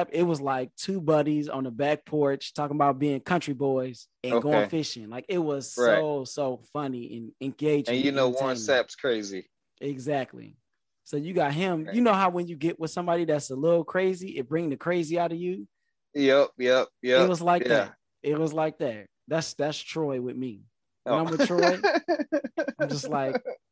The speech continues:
Speaker 1: you know, I'm just a little bit looser. You know, maybe I'll just
Speaker 2: <laughs>
Speaker 1: run down the street for
Speaker 2: Right.
Speaker 1: no reason. Who cares?
Speaker 2: Right.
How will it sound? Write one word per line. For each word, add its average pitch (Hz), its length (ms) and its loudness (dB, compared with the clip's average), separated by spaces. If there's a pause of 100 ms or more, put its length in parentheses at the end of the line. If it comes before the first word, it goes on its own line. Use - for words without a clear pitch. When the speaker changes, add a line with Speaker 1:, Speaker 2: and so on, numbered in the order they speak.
Speaker 1:
you 311 80 -6
know, 196 80 2
I'm 202 120 2
just 196 160 0
a 170 40 -2
little 175 220 4
bit 165 140 0
looser. 175 460 0
You 175 120 -4
know, 165 140 -2
maybe 160 300 -2
I'll 175 340 6
just - 80 -10
Speaker 2:
<laughs> 302 840 -2
Speaker 1:
run 175 280 2
down 170 220 6
the 156 40 0
street 131 300 -2
for 139 80 -4
Speaker 2:
Right. 135 40 -2
Speaker 1:
no 135 100 -2
reason. 127 440 -6
Who 135 120 -14
cares? 151 340 0
Speaker 2:
Right. 175 960 -2